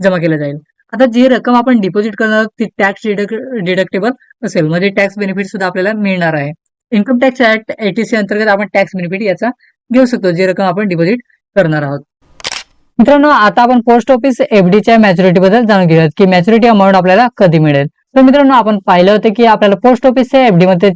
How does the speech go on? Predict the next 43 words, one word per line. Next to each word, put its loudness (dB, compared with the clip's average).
चार 2
प्रकारचे 0
अकाउंट 2
ओपन 2
करता 0
येतात. 0
एक 0
तर 2
आपण 0
एका 0
वर्षासाठी 2
अकाउंट 2
ओपन 0
करू 0
शकतो, 0
दुसरं 0
म्हणजे 4
आपण 2
दोन 2
वर्षासाठी 2
अकाउंट 2
ओपन 2
करू -6
शकतो, 0
तिसरं -2
म्हणजे 4
आपण 0
तीन 2
वर्षासाठी 2
अकाउंट 2
ओपन 4
करू 0
शकतो -2
आणि 4
चौथं 0
म्हणजे 2
आपल्याला 2
पाच -2
वर्षासाठी -2
सुद्धा 0
गुंतवणूक 0
करता 0
येते. -2